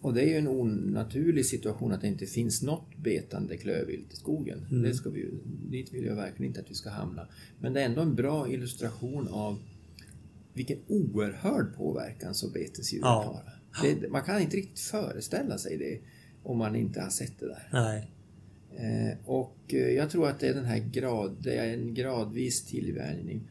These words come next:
Speaker 1: Och sen som sagt att vi på något sätt tycker oss ha råd.
Speaker 2: Mm.
Speaker 1: Har, har tyckt oss ha råd.
Speaker 2: Ja, jag tänkte säga det. Vi, nu,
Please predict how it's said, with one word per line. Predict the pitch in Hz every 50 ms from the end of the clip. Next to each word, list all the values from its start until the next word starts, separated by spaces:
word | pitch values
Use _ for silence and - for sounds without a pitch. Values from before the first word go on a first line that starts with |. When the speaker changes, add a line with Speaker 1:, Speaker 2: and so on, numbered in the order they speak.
| - - -
Speaker 1:
Och | 180 170 -
sen | - - - 196
som | - - 156 151
sagt | - - 95 98 - - 104
att | 104 - -
vi | 101 98 95 98 - - - - - - - - -
på | 123
något | 113 107
sätt | - - - -
tycker | - - - - - - -
oss | - - -
ha | - - -
råd. | - - - - - - - - - - -
Speaker 2:
Mm. | 135 120 117 113 113 113 117 123 123 - - - - - -
Speaker 1:
Har, | - 143 127 - 123
har | - - 170 175 185 175
tyckt | - - 123 113 110 - 110
oss | 107 -
ha | - 85
råd. | - - 170
Speaker 2:
Ja, | 156 156 170 180
jag | 165
tänkte | 151 170 170 170
säga | - 180 180
det. | 143 131 127
Vi, | 123 139 156 151 147 151 147 147 143 147 - 147
nu, | 151 156 165 170 170 170 165 160